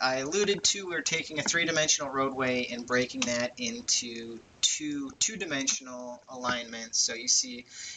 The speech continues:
a plan view, which is essentially an overhead here showing us what the horizontal alignment of a roadway is, and then the side view, the vertical alignment, is shown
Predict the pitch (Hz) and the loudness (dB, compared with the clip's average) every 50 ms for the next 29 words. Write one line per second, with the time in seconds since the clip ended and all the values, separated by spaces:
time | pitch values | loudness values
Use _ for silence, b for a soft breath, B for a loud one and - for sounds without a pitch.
0 | B B 131 127 127 127 - - 151 147 147 156 160 156 139 151 151 151 151 151 | B B 0 0 0 2 0 2 2 4 4 2 0 -2 -4 -4 -2 -2 -2 -2
1 | 147 139 - - 127 123 - - 131 131 127 - 127 123 117 117 131 139 143 135 | -2 -2 -2 -2 0 0 0 0 0 2 0 0 0 -2 -6 -6 -6 -6 -4 -2
2 | 139 143 135 135 135 131 131 131 127 - - 131 131 131 131 127 - - 127 120 | 0 0 0 2 2 2 0 0 0 -2 -2 0 0 2 4 4 4 4 4 0
3 | 120 120 120 120 120 - - 123 120 - - 123 131 127 123 123 120 127 127 131 | -6 -6 -2 0 0 2 0 0 -6 -6 -8 -6 -4 -2 -2 0 2 2 2 2
4 | 131 135 135 131 131 127 127 127 127 127 127 123 123 123 120 123 123 120 120 123 | 2 0 0 0 2 2 2 2 0 0 -2 -2 -4 -2 2 2 2 4 4 4
5 | 117 117 110 - 120 117 113 113 117 113 - - - - 113 113 113 113 113 110 | 4 4 4 4 4 4 6 4 4 2 2 0 0 0 0 -2 -2 0 0 0
6 | 107 214 - - - - 131 131 135 135 127 - 117 117 117 113 110 113 110 120 | 0 2 4 4 6 6 6 6 4 4 0 -6 -10 -10 -10 -8 -8 -6 -2 0
7 | 123 123 123 - - 123 117 110 110 113 113 113 110 104 - 110 107 - - 117 | 2 2 2 0 0 0 2 2 2 2 2 0 -4 -4 0 2 4 4 4 2
8 | 110 110 110 110 110 | 0 -4 -6 -8 -10